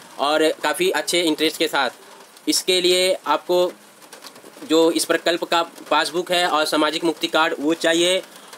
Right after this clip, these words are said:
और, अ, उसके बाद आपको, अ, अ, वो जो,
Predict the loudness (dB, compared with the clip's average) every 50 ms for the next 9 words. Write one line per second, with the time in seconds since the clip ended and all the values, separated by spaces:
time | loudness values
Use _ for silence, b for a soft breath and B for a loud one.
0 | -20 -8 -4 -2 0 0 2 2 2 2 2 2 2 0 -2 -6 -12 -20 -20 -20
1 | -20 -20 -20 -20 -20 -20 -20 -20 -20 -20 -20 -20 -20 -20 -20 -20 -20 -20 -20 -20
2 | -20 -10 -8 -6 -4 0 0 2 2 2 2 2 2 2 2 2 0 0 2 2
3 | 4 4 4 2 0 -6 -20 -20 -20 -20 -20 -20 -20 -20 -20 -20 -20 -20 -20 -20
4 | -20 -8 -4 -2 -2 -2 -2 -2 -2 0 2 2 4 4 4 4 4 4 2 2
5 | 2 2